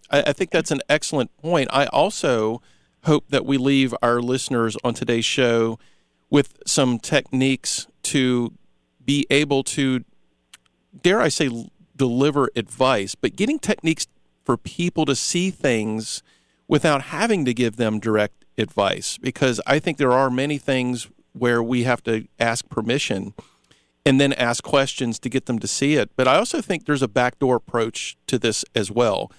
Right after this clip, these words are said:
because there's some people in this world, um, first of all, you know that they're not gonna really give you permission. And that's something that we need to talk about on today's show, is because they may say,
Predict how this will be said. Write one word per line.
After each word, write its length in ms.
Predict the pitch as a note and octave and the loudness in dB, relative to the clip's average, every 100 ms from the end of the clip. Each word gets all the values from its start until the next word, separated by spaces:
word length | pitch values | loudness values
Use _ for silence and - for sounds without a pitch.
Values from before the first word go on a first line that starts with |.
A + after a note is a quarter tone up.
| _ _ | _ _
because 260 | D3+ D3+ B2+ | -2 0 0
there's 160 | C#3+ | 0
some 180 | - F3 | 0 -2
people 420 | E3 E3+ E3 A#2 A2+ | -2 -6 -2 -2 0
in 60 | |
this 220 | A#2+ - | -2 -2
world, 380 | D#3 C#3 A#2 A2 _ _ _ _ _ - | 0 2 2 -2 _ _ _ _ _ 0
um, 520 | B2+ B2+ B2 A#2 - _ _ _ _ _ | 4 4 2 -2 -8 _ _ _ _ _
first 240 | - F#3+ D3+ | 0 2 2
of 80 | |
all, 160 | B2 A2+ | 2 2
you 140 | A#2+ | 0
know 540 | B2 C3+ C3 B2 A#2 A2+ _ - | 0 2 2 0 -4 -8 _ 0
that 180 | B2 | 0
they're 140 | - B2+ | 2 0
not 160 | B2 | 0
gonna 220 | B2 A2 F#2 - _ _ | 0 -4 -6 -14 _ _
really 260 | B2+ C#3 B2 | 2 2 2
give 220 | C3 A#2+ | 0 0
you 80 | A2+ | -2
permission. 500 | A2+ A#2 A2 - - | -2 -2 -2 -6 -6
And 100 | - | 0
that's 160 | C#3 D3 | 2 2
something 320 | D#3+ C3+ B2 | 0 0 -2
that 120 | A#2 | -2
we 100 | B2+ | -2
need 120 | A#2+ A2+ | -2 -2
to 60 | |
talk 220 | - A#2 | 0 -2
about 180 | G#2+ A2+ | 0 -2
on 120 | G#2+ | -2
today's 260 | G2+ A2 G2 | -2 -2 -2
show, 320 | - F3+ C#3 | 0 2 2
is 200 | G#2 G2+ | 0 -2
because 540 | - A#2 B2 A2 G#2 - - _ _ _ | -6 -2 0 0 -2 -6 -16 _ _ _
they 160 | - F3+ | 2 4
may 200 | D#3+ C#3 | 4 2
say, 480 | - D#3 C3+ B2+ | 2 2 2 2